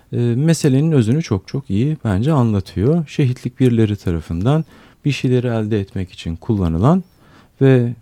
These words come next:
birilerinin de yukarıya, üste terfi etmek istedikleri yer neresiyse oraya terfi etmesini sağlayan bir çeşit mit. O akşam bu mite inanan kaç kişi oldu bilmiyorum ama ben onlardan birisi değildim.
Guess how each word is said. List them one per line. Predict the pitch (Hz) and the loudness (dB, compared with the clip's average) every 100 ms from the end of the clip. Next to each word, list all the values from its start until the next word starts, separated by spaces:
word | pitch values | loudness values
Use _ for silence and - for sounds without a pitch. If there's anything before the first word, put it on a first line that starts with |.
| - | -8
birilerinin | 120 127 123 123 127 131 120 | 0 2 4 4 4 2 2
de | 98 113 131 | 2 0 0
yukarıya, | 113 - 107 85 90 110 | -2 0 0 2 0 0
üste | 120 110 - 95 82 104 _ _ _ _ | -2 -4 -2 0 0 -2 _ _ _ _
terfi | - 104 98 107 | -2 0 0 -2
etmek | - 98 | -2 -4
istedikleri | - 104 98 101 95 | -2 -4 -2 -2 2
yer | 92 90 | 2 2
neresiyse | 101 101 - 78 73 - 151 170 - - - | 2 2 0 -8 -8 -2 -2 -4 -14 -12 -2
oraya | 156 131 | 2 2
terfi | 123 131 120 139 | 2 2 2 0
etmesini | 120 - 92 - 87 | 0 -2 -6 -4 -6
sağlayan | - 101 90 80 98 156 175 - - _ | 0 0 2 0 0 0 -2 -12 -20 _
bir | 139 127 | -2 -2
çeşit | - 95 190 190 | -4 -8 -6 -4
mit. | 127 - - _ _ _ _ - | -6 -6 -16 _ _ _ _ 0
O | |
akşam | 170 135 143 135 131 | 2 2 2 0 2
bu | |
mite | 135 110 - | 2 2 0
inanan | 113 107 98 127 139 | 2 2 2 2 0
kaç | 127 123 - | 0 -2 -4
kişi | 95 - | -12 -8
oldu | 87 85 160 170 | -8 -6 -8 -4
bilmiyorum | 117 80 76 95 170 | -4 -4 -4 -2 -2
ama | 151 113 131 139 | 0 0 0 0
ben | 127 120 | 0 2
onlardan | 110 98 87 82 95 90 | 0 0 -2 -2 -2 -2
birisi | 82 85 170 | -4 -4 -2
değildim. | 139 85 80 156 | 0 0 -2 -2